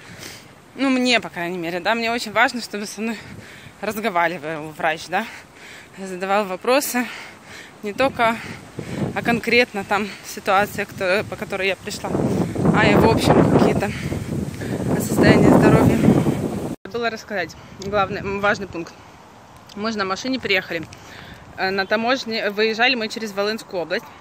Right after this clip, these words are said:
На таможне мы спросили, сколько дней мы транзитом на нашей машине с польскими номерами можно, можем находиться. Напоминаю, машина зарегистрирована на нас,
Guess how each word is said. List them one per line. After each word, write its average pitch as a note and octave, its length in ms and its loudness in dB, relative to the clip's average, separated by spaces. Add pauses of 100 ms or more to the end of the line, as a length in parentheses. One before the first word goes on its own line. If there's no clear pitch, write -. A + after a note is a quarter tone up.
(840)
На G3 160 -6
таможне G#3+ 360 -4
мы G#3 100 -6
спросили, G#3 500 -6 (460)
сколько A#3 340 -4
дней G#3 180 -2
мы A3+ 120 -4
транзитом G3+ 540 -4
на F#3 120 0
нашей F#3 280 -2
машине G3+ 440 -4 (100)
с - 60 -20
польскими - 380 -6
номерами F#3 400 0
можно, F#3 360 -8 (100)
можем G3+ 280 -6
находиться. F#3+ 400 -8 (640)
Напоминаю, G3+ 500 -2
машина A3 320 -6
зарегистрирована G3+ 760 -8
на G3+ 140 0
нас, F#3+ 260 -6